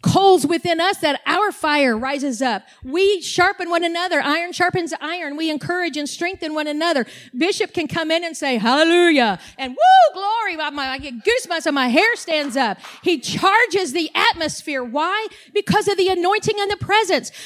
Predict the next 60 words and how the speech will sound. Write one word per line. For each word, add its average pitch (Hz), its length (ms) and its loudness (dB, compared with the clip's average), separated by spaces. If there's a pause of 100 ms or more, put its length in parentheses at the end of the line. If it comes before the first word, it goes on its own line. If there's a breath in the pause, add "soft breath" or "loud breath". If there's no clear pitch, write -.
(140 loud breath)
Pastor 415 340 -2
can 339 200 -4
walk 320 260 -4
in 311 100 -2
and 277 140 -6
pray 370 240 -2
or 349 80 -2
say 392 260 0
something 320 380 -6
and 285 120 -4
you 294 100 2
hear 359 260 0
him. 294 100 -4 (240 loud breath)
And 311 120 -2
it's 311 160 -2
like, 285 200 -2
woo, 554 280 6
there 381 180 0
is 370 120 -2
a 285 100 0
shift - 400 -2
in 403 120 -4
the 392 160 0 (120)
atmosphere 330 440 -4
because 311 280 -6
that 370 180 0
anointing. 359 600 -4 (280 loud breath)
I 349 60 0
want 466 220 2
to 415 340 4
live 370 60 6
a 339 40 -2
life 302 240 2
not 415 300 4
for 349 140 -2
my 320 280 2
glory, 285 400 -2 (200 loud breath)
but 349 140 2
when 330 140 0
I 427 200 2
walk 381 280 2
in 381 80 -6
the 330 80 0
room, 339 260 0
I 370 120 4
want 359 200 0
people 269 200 -4
to 285 60 -8
say, 311 140 -4
"Woo, 508 240 6
what 339 220 -6
just 277 160 -14
happened?" 220 500 -10 (460)
If 240 80 -6
I 349 120 4
walk 381 280 4
in 403 100 0
my 370 160 4
friend's 370 300 -2
house, 392 260 4